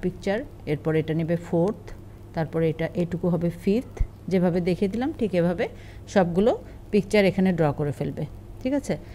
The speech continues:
তাহলে আমাদের কিন্তু বি নাম্বার কোশ্চেনটা হয়ে গেল, ফোর্থ পিকচার, ফিফথ পিকচার,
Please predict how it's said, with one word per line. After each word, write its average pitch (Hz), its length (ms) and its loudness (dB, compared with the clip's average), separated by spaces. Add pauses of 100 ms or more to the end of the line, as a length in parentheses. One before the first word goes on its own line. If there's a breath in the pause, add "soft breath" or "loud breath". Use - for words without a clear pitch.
(180 loud breath)
তাহলে 233 240 6
আমাদের 226 300 6
কিন্তু 247 360 2
বি 220 220 4
নাম্বার 214 300 6
কোশ্চেনটা 220 420 2
হয়ে 202 220 4
গেল, 208 220 4
ফোর্থ 190 340 2
পিকচার, 190 320 0
ফিফথ - 300 -2
পিকচার, 240 380 2